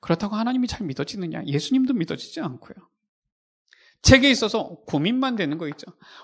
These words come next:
완전히 하나님을 떠나버린 저 아담과 하와가 하나님의 말씀을 불순종하고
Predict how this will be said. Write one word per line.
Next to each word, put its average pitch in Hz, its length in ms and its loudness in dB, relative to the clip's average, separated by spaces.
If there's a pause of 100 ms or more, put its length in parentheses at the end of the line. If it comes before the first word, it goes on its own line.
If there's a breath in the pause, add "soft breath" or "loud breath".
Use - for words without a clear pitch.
완전히 262 600 8
하나님을 269 640 4
떠나버린 214 600 2
저 240 160 8
아담과 240 520 8
하와가 220 760 6
하나님의 269 580 4
말씀을 220 480 6
불순종하고 175 920 0